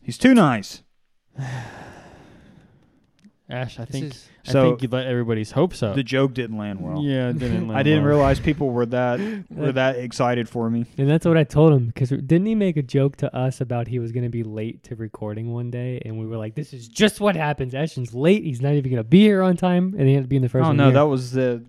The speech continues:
Speaker 1: that was the episode Trey was showing up on. I said I
Speaker 2: Ah.
Speaker 1: had a haircut.
Speaker 3: Oh,
Speaker 1: I was
Speaker 3: right, a
Speaker 1: getting a
Speaker 3: stupid
Speaker 1: haircut.
Speaker 3: haircut, and you're gonna be late 'cause
Speaker 1: That was
Speaker 3: again, that didn't land.
Speaker 1: Unfortunately, that didn't, well, it wasn't supposed to land with you guys. That was an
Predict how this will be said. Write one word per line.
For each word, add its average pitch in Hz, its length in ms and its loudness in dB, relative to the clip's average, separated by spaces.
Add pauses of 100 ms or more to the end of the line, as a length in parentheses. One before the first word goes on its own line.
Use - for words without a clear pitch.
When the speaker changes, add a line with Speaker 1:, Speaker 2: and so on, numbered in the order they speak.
(160)
Speaker 1:
that 131 160 -8
was 123 180 -4
the 123 100 -4
episode 117 340 -4
Trey 131 200 -4
was 107 140 -4
showing 101 280 -8
up 98 200 -12
on. 98 400 -10
I 110 80 -8
said 113 180 -4
I 104 140 -4
Speaker 2:
Ah. 101 40 -10
Speaker 1:
had 113 160 -6
a 101 60 -6
haircut. 98 460 -8
Speaker 3:
Oh, 165 80 8
Speaker 1:
I 170 60 8
was 135 80 2
Speaker 3:
right, 143 240 2
a - 20 -6
Speaker 1:
getting 123 180 -2
a 120 60 -4
Speaker 3:
stupid 147 240 6
Speaker 1:
haircut. 165 220 2
Speaker 3:
haircut, 113 220 -2
and 127 140 0
you're 135 140 4
gonna 135 160 0
be 123 100 0
late 127 340 0
'cause 120 220 0
Speaker 1:
That 156 160 2
was 156 160 2 (840)
Speaker 3:
again, 156 320 4
that 202 260 2
didn't 127 260 -2
land. 120 240 -2
Speaker 1:
Unfortunately, 160 680 4
that 131 340 0
didn't, 127 320 0 (100)
well, 147 380 6
it 147 160 4 (340)
wasn't 147 280 2
supposed 131 320 0
to 120 60 -10
land 113 240 -4
with 104 100 -8
you 113 120 -6
guys. 101 500 -12
That 127 180 -2
was 107 200 -8
an 101 180 -8